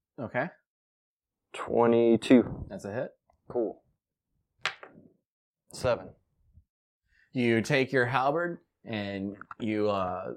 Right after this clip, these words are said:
Speaker 1: start to, like, charge at him and swing it, but the room is so small, your shoulder just, like, barrels into him, and you do the seven damage with, like, the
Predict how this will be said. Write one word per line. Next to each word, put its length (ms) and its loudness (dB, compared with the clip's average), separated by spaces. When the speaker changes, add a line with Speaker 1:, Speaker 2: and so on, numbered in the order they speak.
Speaker 1:
start 300 0
to, 80 -2
like, 140 -2
charge 420 4
at 200 -2
him 160 0
and 80 -2
swing 260 -2
it, 160 -4
but 100 -6
the 80 0
room 220 4
is 140 -4
so 160 2
small, 520 0
your 200 0
shoulder 500 2
just, 220 -4
like, 160 -4
barrels 420 2
into 260 -2
him, 380 0
and 680 0
you 280 -2
do 240 0
the 100 0
seven 380 0
damage 380 -2
with, 260 0
like, 200 0
the 400 2